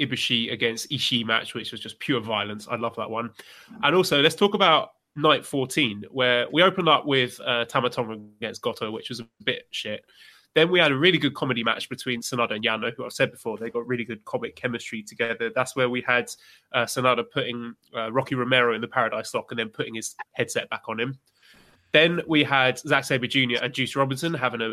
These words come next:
a brilliant match, and Zack Sabre Junior doing the Cremation Lily finisher, which we'd never seen before. Then, uh, semi-main was, uh, Kenny Omega and Ishii having a five-star classic. And then the main event,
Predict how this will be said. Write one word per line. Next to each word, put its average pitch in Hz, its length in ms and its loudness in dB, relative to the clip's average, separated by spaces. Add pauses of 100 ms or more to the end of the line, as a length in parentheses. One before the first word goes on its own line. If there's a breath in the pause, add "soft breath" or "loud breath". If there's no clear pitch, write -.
a 127 40 -8
brilliant 117 360 -2
match, 123 300 0
and 113 200 -8
Zack 120 180 0
Sabre 113 220 -4
Junior 113 360 -4 (120)
doing 117 240 0
the 110 300 -6
Cremation 120 440 0
Lily 117 280 -6
finisher, 120 400 -4
which 110 180 -12
we'd 117 140 -10
never 113 160 -8
seen 123 240 -4
before. 127 340 -2 (480 loud breath)
Then, 131 400 4
uh, 120 160 2
semi-main 135 640 4
was, 123 580 2
uh, 113 140 -2
Kenny 131 240 2
Omega 123 420 2
and 120 260 -4 (140)
Ishii 143 480 2
having 120 200 0
a 117 40 -6
five-star 123 480 0
classic. 135 540 -2
And 127 120 0
then 139 280 2
the 131 80 -2
main - 180 6
event, 139 320 0